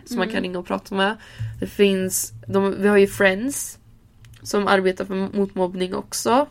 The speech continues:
Speaker 2: Precis.
Speaker 1: Det finns så många som faktiskt bryr sig där ute. Det gör verkligen det.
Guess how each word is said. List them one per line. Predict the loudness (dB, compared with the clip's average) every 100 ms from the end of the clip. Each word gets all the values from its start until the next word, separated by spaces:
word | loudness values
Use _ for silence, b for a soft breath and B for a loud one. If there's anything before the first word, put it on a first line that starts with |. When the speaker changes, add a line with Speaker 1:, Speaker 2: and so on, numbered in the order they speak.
| -6
Speaker 2:
Precis. | -12 -10 -10 -10 -12 -16 -20 -20 -20 -6
Speaker 1:
Det | -2
finns | 4 4 4
så | 2
många | 0 0
som | 0 0
faktiskt | -2 -2 -4 -2
bryr | 2 4
sig | 4 2
där | 2 2
ute. | 2 -4 -4 -4 -4 b b b b b b -20 -8
Det | -4
gör | 2 8 8 8
verkligen | 2 -4 -6 -12 -12
det. | -8 -8